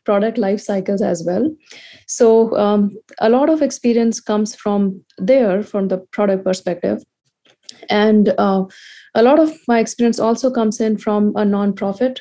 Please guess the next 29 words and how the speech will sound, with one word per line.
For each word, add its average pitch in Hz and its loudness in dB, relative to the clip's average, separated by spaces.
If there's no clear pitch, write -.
work 214 0
as 208 0
well. 240 0
So - -2
as 202 2
I 214 2
mentioned 208 0
that 208 0
I'm 202 -2
president 214 0
at 208 0
I 196 -4
I 196 -4
T 202 -2
Bay 190 -2
Area 190 -2
Alumni, 214 -2
and 214 2
there 202 4
is, 202 0
um, 190 -2
a 208 0
lot 262 2
of 247 -2
learning, 208 0
um, 185 0
of 190 0
driving 214 4
decisions 262 2